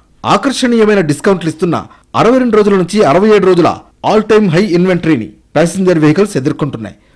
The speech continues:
లోక్సభ ఎన్నికల తర్వాత వాహనాల అమ్మకాలు పుంజుకుంటాయని తొలుత భావించారు. దానికి ఆశాజనక రుతుపవన సీజన్ కూడా తోడైంది. అయినా కూడా వారాల తరబడి వాహనాలు డీలర్ల వద్దే ఉంటున్నాయి.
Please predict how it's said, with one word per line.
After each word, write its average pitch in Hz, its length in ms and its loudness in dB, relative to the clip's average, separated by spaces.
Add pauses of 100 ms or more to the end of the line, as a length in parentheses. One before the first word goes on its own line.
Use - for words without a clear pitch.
(120)
లోక్సభ 190 420 0
ఎన్నికల 185 340 0
తర్వాత 151 500 -2 (240)
వాహనాల 196 520 0
అమ్మకాలు 180 480 2
పుంజుకుంటాయని 185 720 0
తొలుత 185 340 -2
భావించారు. 127 640 -2 (400)
దానికి 240 320 0
ఆశాజనక 226 600 0
రుతుపవన 220 400 0
సీజన్ 190 320 -2
కూడా 160 220 0
తోడైంది. 123 440 -4 (380)
అయినా 190 240 2
కూడా 151 300 -2 (320)
వారాల 196 420 0
తరబడి 196 340 0
వాహనాలు 175 500 0
డీలర్ల 170 400 0
వద్దే 170 220 0
ఉంటున్నాయి. 123 420 -4